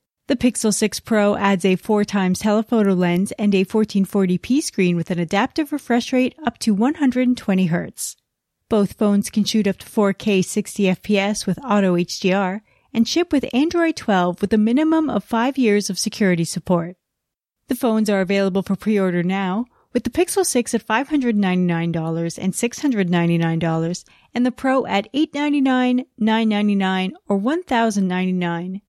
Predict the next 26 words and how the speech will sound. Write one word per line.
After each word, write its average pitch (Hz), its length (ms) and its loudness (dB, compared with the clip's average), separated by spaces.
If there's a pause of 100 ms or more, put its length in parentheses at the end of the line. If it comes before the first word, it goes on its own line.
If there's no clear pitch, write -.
(220)
shipping 370 420 0
October 233 460 0
twenty-eighth. 196 760 -2 (1900)
Google 233 360 2
also 220 380 0
introduced 202 600 0
Pixel 294 400 -2
Pass, 175 480 -6 (100)
an 220 240 2
all-in-one 277 580 2
subscription 254 600 -2
service 170 540 -2
that 214 160 0
includes 202 320 0
a 208 80 4
Pixel 330 400 -2
six - 280 -2
phone, 175 460 0 (160)
along 196 280 2
with 196 120 0
preferred 175 420 -2
care, 175 440 -2 (360)
YouTube 311 420 0
Premium, 226 640 0
including 202 500 0
music, 185 500 -2